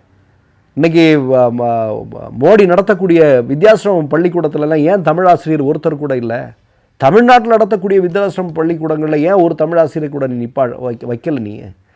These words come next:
தமிழுக்கு ஒடு-, ஒதுக்கக்கூடிய நிதி என்ன? சமஸ்கிருதத்துக்கு எவ்வளவு கொடுக்குற? தமிழ்நாட்டுக்கு என்ன கொடுத்துட்டு இருக்கிற?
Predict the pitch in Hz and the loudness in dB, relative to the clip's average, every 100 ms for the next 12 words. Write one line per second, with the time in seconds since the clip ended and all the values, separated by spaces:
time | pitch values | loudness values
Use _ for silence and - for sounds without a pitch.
0 | _ _ _ - 185 247 196 214 233 196 | _ _ _ 2 4 4 2 0 2 2
1 | 208 220 196 185 165 196 226 170 127 139 | 2 -2 -4 -2 0 0 0 0 -2 -4
2 | 104 _ _ - 180 208 226 196 190 202 | -8 _ _ -8 -6 -2 0 0 0 0
3 | 196 190 190 147 82 - _ _ _ _ | 0 -4 -6 -6 -8 -14 _ _ _ _
4 | _ _ _ _ _ - 147 214 226 196 | _ _ _ _ _ -4 -2 4 2 2
5 | 190 202 185 190 196 147 120 76 | -2 -4 -6 -6 -8 -10 -10 -12